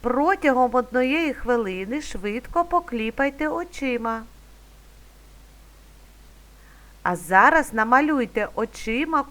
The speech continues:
коло. Повторіть п'ять разів. Слідуюча вправа — маятник. Рухайте очима вправо і вліво. Повторіть шість разів.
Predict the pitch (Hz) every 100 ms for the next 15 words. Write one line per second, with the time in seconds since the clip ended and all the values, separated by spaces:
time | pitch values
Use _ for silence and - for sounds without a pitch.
0 | - 294 262 214 196 190 190 185 - -
1 | - 220 220 - 202 247 330 - - 196
2 | 180 196 - 285 311 254 226 233 - -
3 | - - - - - - - - - -
4 | - - - - - - - - - -
5 | - 196 208 330 330 294 262 240 214 190
6 | 175 175 180 247 262 196 175 170 151 -
7 | - - - - 214 339 320 240 - 220
8 | 214 240 - 233 202 180 - 165 156 170
9 | 294 349 330 320 - 269 226 202 175 156
10 | 160 151 - - - - 202 - 185 175
11 | 170 226 302 - - - 180 220 - 262
12 | 294 311 220 220 190